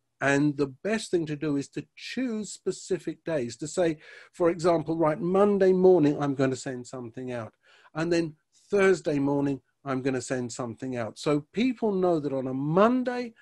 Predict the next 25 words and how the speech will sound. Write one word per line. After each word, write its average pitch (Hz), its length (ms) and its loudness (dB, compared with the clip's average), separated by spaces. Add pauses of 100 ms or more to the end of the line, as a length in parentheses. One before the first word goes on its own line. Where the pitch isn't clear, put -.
(180)
and 160 140 -6
a 165 80 -6
Thursday, 165 840 0 (280)
they 170 320 0
will 247 200 -2
receive 175 520 -2
something 147 480 -2
from 123 300 -4
you, 214 380 6 (340)
and 170 220 0
it 175 120 4
will 151 160 2
follow 190 840 6
on. 147 340 6 (380)
The 147 100 4
most 214 500 8
important 147 580 4
thing 139 240 4
is 123 380 -2
it 151 280 -4
gives 220 320 0
people 185 440 0
time 170 460 -2
to 156 120 -2
digest 143 960 -2